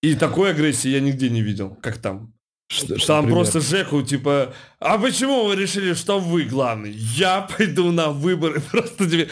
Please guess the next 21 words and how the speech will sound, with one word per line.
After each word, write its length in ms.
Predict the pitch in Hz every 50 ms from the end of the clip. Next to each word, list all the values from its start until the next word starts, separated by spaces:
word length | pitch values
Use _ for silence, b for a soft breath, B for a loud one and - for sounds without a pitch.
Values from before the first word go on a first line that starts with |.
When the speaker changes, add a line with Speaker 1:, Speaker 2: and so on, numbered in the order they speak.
| B B B
Speaker 1:
я 400 | B 143 135 135 147 214 196 165
буду 260 | 135 135 151 135 143
главным». 480 | 131 131 143 139 131 120 110 110 101 101
Там 140 | 120 131 139
вот 160 | 139 139 -
такое, 400 | 147 131 117 - 143 123 110 95
типа. 320 | 90 - - - - - b b b b b b b
Там 220 | 156 160 156 -
пишут 320 | 170 180 170 - 147 127
людям, 280 | 151 180 180 151 147 135
типа: 220 | 127 135 123 131
«У 200 | 131 127 123 135
вас 260 | 151 185 196 185 175 -
долг 340 | 147 151 170 170 165 170
там 180 | - 135 113 113
по 100 | 120 117
квартире, 520 | 113 120 127 120 117 - 151 135 123 110 104 101
э, 440 | 98 101 101 104 104 113 120 117 113 113
грубо 220 | 117 117 110 110
говоря, 160 | 113 110 113
там 100 | 110 107